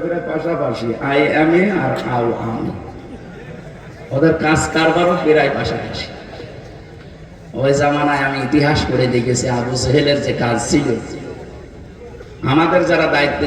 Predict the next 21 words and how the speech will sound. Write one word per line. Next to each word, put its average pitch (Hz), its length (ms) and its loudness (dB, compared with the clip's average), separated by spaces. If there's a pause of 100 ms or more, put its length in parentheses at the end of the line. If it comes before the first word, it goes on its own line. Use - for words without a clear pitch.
ছিল 151 140 4 (160)
সাড়ে - 260 2
পনেরো 135 280 0 (100)
বছরে, 127 300 2 (140)
এদের 165 200 4 (100)
কাজও 165 280 4 (100)
প্রায় 180 340 6 (100)
একই। - 260 -4 (1200)
আবু 156 220 4
জেহেলের 170 320 6 (100)
কাজ - 160 2 (120)
পেয়েছি 170 340 2
আমি 180 180 0
চোদ্দটা, 160 480 0 (1300)
আর 139 100 -2 (160)
এনার 160 240 6
তো 165 60 4 (120)
নাম 143 160 0 (200)
বলা 135 280 0
ঠিক 139 160 0 (120)
না, 175 80 4